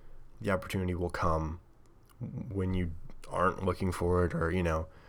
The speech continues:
when you least expect it, when you've probably been working too hard or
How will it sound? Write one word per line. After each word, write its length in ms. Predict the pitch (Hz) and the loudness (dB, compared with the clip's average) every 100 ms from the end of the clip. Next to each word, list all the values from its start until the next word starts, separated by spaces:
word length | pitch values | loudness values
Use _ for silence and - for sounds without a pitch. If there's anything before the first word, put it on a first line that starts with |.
| - - | -20 -6
when 100 | 87 | -2
you 100 | 90 | 0
least 200 | 95 - | 0 -2
expect 400 | - - 90 - | -4 0 0 2
it, 140 | 92 | 0
when 120 | 76 85 | 2 0
you've 200 | 82 - - - - - - - - - - - | -2 -6 -18 -20 -20 -20 -20 -16 -14 -14 -14 -4
probably 280 | - 92 92 | 2 2 2
been 220 | 85 92 | 0 4
working 280 | 87 87 85 | 4 4 -2
too 260 | - 113 | 2 2
hard 380 | 92 90 87 85 | 4 4 4 4
or 160 | 85 | 2